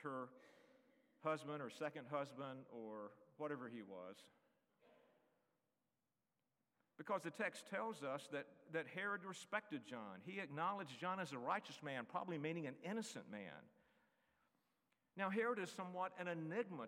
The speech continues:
to me at least. In verse twenty, it tells us that Herod heard John gladly. "Come on, John, speak to me. I,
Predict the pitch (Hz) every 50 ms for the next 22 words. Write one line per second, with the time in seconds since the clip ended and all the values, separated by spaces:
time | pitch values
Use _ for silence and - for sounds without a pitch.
0 | - - 151 139 156 196 233 202 135 92 104 113 117 110 120 170 180 - - -
1 | 139 127 175 185 175 - - - 202 226 214 175 147 - 185 175 160 165 143 170
2 | 170 170 170 - 160 143 - - 180 196 196 190 170 147 131 - - 190 220 240
3 | 214 143 117 117 123 113 120 123 135 160 180 175 170 - 143 117 131 135 151 156
4 | 196 220 233 160 131 120 113 123 151 190 185 - - - - - _ _ _ _
5 | _ _ - 196 233 240 240 170 123 147 160 170 185 185 165 - - - - 202
6 | 233 196 - - 180 180 180 180 180